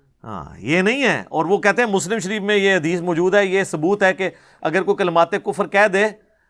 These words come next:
خوشی میں تو اس کے اوپر گرفت نہیں ہوتی ہے۔ تو ہم کہتے ہیں چلے آپ نے شکر ہے مان تو لیا، یہ کفر کروایا انہوں نے۔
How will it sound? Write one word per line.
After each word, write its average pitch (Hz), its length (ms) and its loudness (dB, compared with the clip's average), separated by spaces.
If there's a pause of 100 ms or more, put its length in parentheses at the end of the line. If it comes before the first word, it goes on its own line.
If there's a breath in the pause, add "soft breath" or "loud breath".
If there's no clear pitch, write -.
(120)
خوشی 165 300 -4
میں 185 220 0 (800)
تو 175 80 4 (1080)
اس 170 140 -8
کے 190 80 -6
اوپر 175 180 -2
گرفت 175 260 2
نہیں 196 160 0
ہوتی 147 340 -2
ہے۔ 95 80 -6 (920)
تو 170 140 4
ہم 185 120 0
کہتے 202 220 2
ہیں 202 80 0
چلے 208 200 2
آپ 185 240 4
نے 190 80 -2
شکر 196 240 0
ہے 208 60 2
مان 175 260 2
تو 214 100 0
لیا، 180 220 2
یہ 196 160 0
کفر 185 260 -2
کروایا 165 420 2
انہوں 143 160 -6
نے۔ 107 120 -14